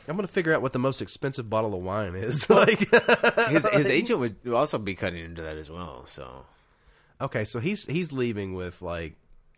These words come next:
Speaker 2: Probably around three. Maybe a little under.
Speaker 1: No, he's, he's leaving with way less than that because, like I said, you're, they're gonna take about forty percent in taxes.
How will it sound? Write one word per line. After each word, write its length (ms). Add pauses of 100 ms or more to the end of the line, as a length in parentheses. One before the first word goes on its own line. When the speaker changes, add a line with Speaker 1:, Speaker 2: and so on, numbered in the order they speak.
Speaker 2:
Probably 260
around 260
three. 340 (760)
Maybe 200
a 60
little 180
under. 380 (180)
Speaker 1:
No, 280
he's, 160
he's 280
leaving 220
with 140
way 340
less 220
than 100
that 220
because, 240
like 80
I 40
said, 220
you're, 100
they're 100
gonna 100
take 220
about 280
forty 180
percent 300
in 60
taxes. 460